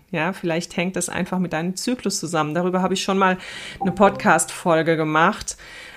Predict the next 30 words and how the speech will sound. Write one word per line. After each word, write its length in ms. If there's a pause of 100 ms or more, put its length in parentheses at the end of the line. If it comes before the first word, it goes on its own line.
(120)
ähm, 880 (220)
wo 200
es 100
darum 220
geht, 160
dass 120
unser 220
Körper 360
eben 400
ja 120
nicht 260
linear 640
und 140
immer 240
gleich 380
funktioniert, 680
sondern 340
dass 200
der 140
zyklisch 800 (400)
funktioniert. 880 (880)
Also 180
das 220
ist 100
das 140
Erste, 520
damit 280
du 60
verstehen 580
lernst, 640